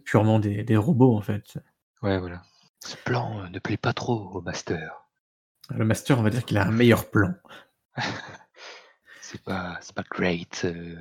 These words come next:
Speaker 2: le plan de Cybermen.
Speaker 1: C'est good but not great.
Speaker 2: <laughs>
Speaker 1: Du coup, il réduit le Lone Cyberman avec son fameux truc réducteur, là.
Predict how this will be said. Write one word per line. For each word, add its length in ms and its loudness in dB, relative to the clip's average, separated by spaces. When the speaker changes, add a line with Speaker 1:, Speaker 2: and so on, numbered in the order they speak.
Speaker 2:
le 60 -12
plan 200 -14
de 120 -20
Cybermen. 500 -18
Speaker 1:
C'est 260 -6
good 320 6
but 180 -2
not 120 2
great. 600 -2
Speaker 2:
<laughs> 640 -6
Speaker 1:
Du 80 0
coup, 100 6
il 120 12
réduit 680 4
le 340 2
Lone 200 2
Cyberman 500 0
avec 160 -2
son 120 -10
fameux 600 0
truc 180 -6
réducteur, 520 0
là. 220 -4